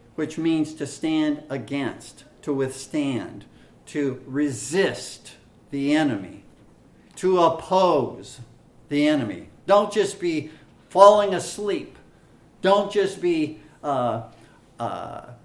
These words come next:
without your armor, but rather stand and withstand the enemy. Likewise,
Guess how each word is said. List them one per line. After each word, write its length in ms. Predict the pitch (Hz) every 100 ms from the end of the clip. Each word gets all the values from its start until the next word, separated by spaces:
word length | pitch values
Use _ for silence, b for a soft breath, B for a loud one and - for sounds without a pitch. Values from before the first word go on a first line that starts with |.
| _ - - - - _ -
without 520 | 156 165 185 196 -
your 180 | 190 -
armor, 520 | 165 175 170 117 - - - - _ _ _ - - - - - _ - 107 - - _ _ - -
but 140 | 120
rather 640 | 123 151 160 135 120 107 -
stand 600 | - - 151 151 151 151 143
and 300 | 131 113 110
withstand 840 | 139 143 - - 104 92 90 - - _ _ _ -
the 220 | 123 120
enemy. 480 | 127 123 101 90 87 - - - - - - - - - B B B B B B _ _ - -
Likewise, 720 | 156 190 196 185 160 151 -